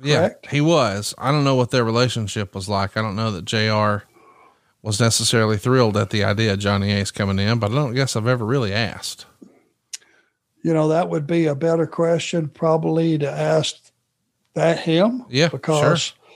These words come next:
Speaker 2: you know, uh, he just, when Dean and myself and Fit and Johnny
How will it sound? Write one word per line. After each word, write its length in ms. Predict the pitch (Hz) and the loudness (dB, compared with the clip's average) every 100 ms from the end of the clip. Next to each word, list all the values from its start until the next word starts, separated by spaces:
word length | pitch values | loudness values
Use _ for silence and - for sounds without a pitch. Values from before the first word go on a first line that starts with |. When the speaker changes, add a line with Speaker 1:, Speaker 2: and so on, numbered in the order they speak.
| _ _ _ _ _ _ _ _ _ _ _ | _ _ _ _ _ _ _ _ _ _ _
Speaker 2:
you 140 | 160 | 0
know, 360 | 151 165 190 - | 4 4 2 -2
uh, 360 | 151 151 147 143 | -2 0 0 -2
he 340 | 180 180 196 | -2 0 0
just, 500 | 170 190 190 160 - _ _ _ _ _ _ _ _ _ _ _ _ _ _ _ _ _ _ | 0 0 0 -2 -10 _ _ _ _ _ _ _ _ _ _ _ _ _ _ _ _ _ _
when 260 | - 170 147 | -2 0 0
Dean 460 | 180 202 220 233 185 | 0 2 2 0 0
and 160 | 165 | 0
myself 640 | 156 147 - 185 185 180 - | 0 -2 -2 0 2 0 -4
and 200 | 156 123 | -8 -6
Fit 420 | - 165 165 165 | -2 0 0 -4
and 180 | 160 151 | -6 -4
Johnny 540 | 139 156 156 151 143 | 0 0 2 0 -4